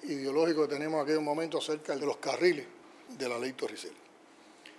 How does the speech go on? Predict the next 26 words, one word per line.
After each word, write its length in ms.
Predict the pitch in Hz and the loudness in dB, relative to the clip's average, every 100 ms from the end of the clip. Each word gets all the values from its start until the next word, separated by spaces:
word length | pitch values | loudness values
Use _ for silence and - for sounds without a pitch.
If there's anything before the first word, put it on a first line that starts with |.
| - - | -20 -8
En 180 | - 165 | 0 4
lo 100 | 165 | 8
ideológico, 760 | 160 160 156 190 180 175 180 147 | 10 10 12 12 12 12 8 6
ante 220 | 147 139 | 4 8
la 120 | 143 | 8
desmoralización 760 | 143 139 139 135 135 139 160 175 | 6 4 2 2 2 2 6 8
vergonzosa 720 | 170 151 147 131 - 175 151 | 8 10 6 6 6 6 8
de 60 | 143 | 4
antiguos 340 | 123 160 165 | 6 6 8
líderes 280 | 156 165 151 | 8 8 8
socialistas, 600 | 151 151 143 190 - 104 - - - - - - - - - - - - - 302 | 4 2 4 4 2 -8 -10 -20 -20 -20 -20 -20 -20 -20 -20 -20 -20 -20 -18 -4
los 160 | 143 123 | -2 -2
historiadores 600 | - 147 139 135 165 165 | -4 -4 -2 4 6 8
oportunistas 840 | 160 165 147 - 147 170 170 156 110 - - - | 8 6 0 0 -2 -2 -2 -8 -8 -14 -20 -4
del 180 | 143 139 | -4 -2
capitalismo, 680 | 131 131 127 131 170 160 147 | -4 -4 -2 2 2 2 -4
del 180 | 131 | -4
imperio, 400 | 127 - 170 185 185 - - - | -8 2 4 4 -6 -14 -14 0
lanzaron 480 | 147 123 156 165 | 4 6 8 8
la 100 | 160 | 8
teoría 360 | 147 143 160 165 | 6 4 6 6
del 200 | 147 135 | 4 0
fin 300 | - 196 180 | -4 -4 -2
de 100 | 143 | -4
la 60 | 120 | -6
historia. 300 | - 107 | -10 -10